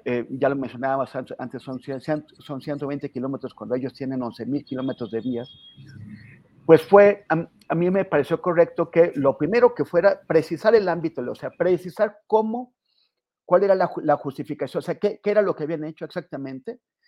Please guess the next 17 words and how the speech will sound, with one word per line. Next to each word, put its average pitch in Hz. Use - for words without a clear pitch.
que 139
no 151
era 156
una 147
expropiación, 139
si-, -
sino 131
una 139
ocupación 139
de 131
una 160
concesión, 175
que 147
no, 156
no, 160
no 165
de, 165